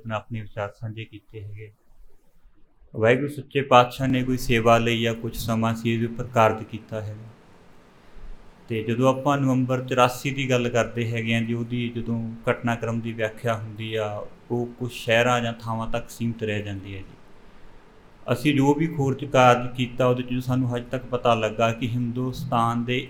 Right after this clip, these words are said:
ਇੱਕੀ ਰਾਜਾਂ 'ਚ ਸਿੱਖਾਂ 'ਤੇ ਹਮਲੇ ਹੋਏ। ਤਿੰਨ ਸੌ ਵੱਡੇ ਸ਼ਹਿਰ, ਜਿੱਥੇ ਸਿੱਖਾਂ ਦੇ ਗੁਰੂ ਘਰਾਂ 'ਤੇ ਹਮਲੇ ਹੋਏ, ਗੁਰ-,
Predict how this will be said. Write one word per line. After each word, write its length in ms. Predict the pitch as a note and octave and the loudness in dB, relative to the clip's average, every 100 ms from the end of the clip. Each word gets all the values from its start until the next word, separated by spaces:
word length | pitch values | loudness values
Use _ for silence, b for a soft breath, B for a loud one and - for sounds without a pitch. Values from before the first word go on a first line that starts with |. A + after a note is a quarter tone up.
| - | -10
ਇੱਕੀ 500 | B2+ - - C3 B2 | -12 -10 0 4 6
ਰਾਜਾਂ 580 | A2+ A2 A2+ A2+ A2 A#2 - | 6 4 0 -2 -4 -10 -16
'ਚ 160 | - A#2+ | -8 -4
ਸਿੱਖਾਂ 540 | A2+ B2 A#2 - A#2+ | -4 -6 -12 -4 -4
'ਤੇ 160 | A#2 A#2+ | -2 -4
ਹਮਲੇ 320 | A2 G#2+ G#2+ | -6 -6 -6
ਹੋਏ। 300 | G#2 G#2+ G2+ - B B B - - | -6 -8 -12 -12 B B B -18 0
ਤਿੰਨ 180 | B2+ B2+ | 2 2
ਸੌ 320 | B2+ C#3+ C#3 | 2 2 4
ਵੱਡੇ 380 | B2+ A#2 A#2 A#2+ | 4 2 2 2
ਸ਼ਹਿਰ, 640 | A#2+ A#2+ A2+ A#2+ A#2 G#2+ - - - | 2 4 6 6 2 -4 -10 -18 -8
ਜਿੱਥੇ 680 | A2+ A2+ - A#2 A2+ A2 A2+ - - B B B B | -8 -8 -4 -2 0 -2 -8 -16 -20 B B B B
ਸਿੱਖਾਂ 580 | - B2 A#2 - A#2+ A#2+ | -8 -8 -6 0 2 2
ਦੇ 240 | A2+ A2+ | 2 0
ਗੁਰੂ 320 | A2+ A2+ A#2 A#2 B2 | 0 -2 -4 -2 2
ਘਰਾਂ 220 | A2+ A2 | 2 0
'ਤੇ 360 | A2 A#2 A2 G#2+ | -2 -4 -4 -4
ਹਮਲੇ 320 | A2+ G#2 G#2+ | -6 -4 -6
ਹੋਏ, 280 | G#2 G#2 G2+ | -6 -8 -6
ਗੁਰ-, 420 | A2 A2 A2 | -4 -4 -6